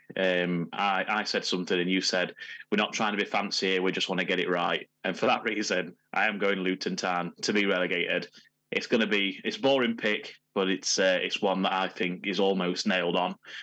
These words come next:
I don't think they've got the infrastructure. I don't think they've got the funds to stay in the Premier League.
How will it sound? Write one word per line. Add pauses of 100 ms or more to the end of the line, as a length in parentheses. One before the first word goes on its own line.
(180)
I
don't
think
they've
got
the
infrastructure.
I
don't
think
they've
got
the
funds
to
stay
in
the
Premier
League.